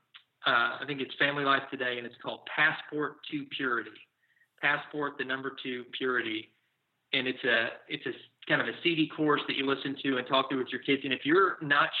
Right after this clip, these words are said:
sure how to lead that conversation, then I would say start there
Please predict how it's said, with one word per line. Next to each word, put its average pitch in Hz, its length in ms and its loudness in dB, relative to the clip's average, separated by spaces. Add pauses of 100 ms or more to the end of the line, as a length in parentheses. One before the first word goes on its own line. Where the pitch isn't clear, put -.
(120)
sure 147 260 -2
how 139 260 0
to 143 80 -4
lead 139 300 -8
that 127 200 0
conversation, 123 840 -6 (340)
then 131 100 0
I 135 100 4
would 143 200 0
say 131 120 0 (140)
start 131 340 0
there 110 340 -4